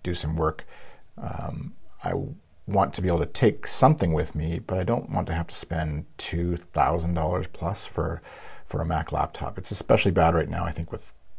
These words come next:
currency exchange rates with the U S. Maybe there's some Bitcoin to be blamed in there as well.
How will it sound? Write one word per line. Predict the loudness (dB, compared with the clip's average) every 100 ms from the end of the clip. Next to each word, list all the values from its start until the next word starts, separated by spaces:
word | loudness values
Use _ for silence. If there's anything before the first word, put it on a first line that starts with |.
| -8
currency | 0 2 2 0
exchange | 0 4 6 8
rates | 8 6
with | 2
the | 2
U | 4
S. | 4 2 0
Maybe | 0 2 2
there's | 2 -2 -6
some | -6 -2
Bitcoin | 0 0 0 0 0
to | -2
be | 0
blamed | 0 2 2
in | 2
there | 2
as | 0
well. | 2 2 2